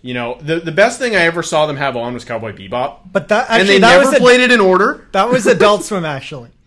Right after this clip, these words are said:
Speaker 1: Oh, is
Speaker 2: And
Speaker 1: it?
Speaker 2: Toonami, you were right that they were playing it later around probably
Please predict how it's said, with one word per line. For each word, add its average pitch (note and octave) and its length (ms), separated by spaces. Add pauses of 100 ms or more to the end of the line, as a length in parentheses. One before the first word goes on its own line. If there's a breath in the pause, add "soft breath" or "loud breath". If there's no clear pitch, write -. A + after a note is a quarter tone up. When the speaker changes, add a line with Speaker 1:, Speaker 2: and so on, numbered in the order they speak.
(100)
Speaker 1:
Oh, A#2+ 240
is G3+ 80
Speaker 2:
And G#3 100
Speaker 1:
it? G#3+ 60
Speaker 2:
Toonami, A3+ 840
you F#3+ 180
were A3 220
right G#3 320
that G3 240
they F#3+ 80
were F#3 160
playing F#3 300
it F#3 180
later E3+ 400
around D#3 420
probably D#3+ 840